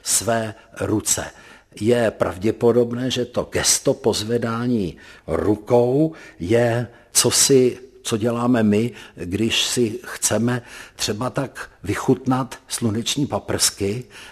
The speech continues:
nebo nebeský déšť. Prostě chceme, aby to, co přichází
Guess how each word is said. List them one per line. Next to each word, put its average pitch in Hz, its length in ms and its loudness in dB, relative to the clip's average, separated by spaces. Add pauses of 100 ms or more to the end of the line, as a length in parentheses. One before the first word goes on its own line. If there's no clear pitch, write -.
nebo 110 680 -2 (100)
nebeský 98 560 -2
déšť. 85 460 -6 (240)
Prostě - 360 -2
chceme, 117 440 -4
aby 110 280 -4
to, - 160 -6
co - 200 -4
přichází 117 840 -8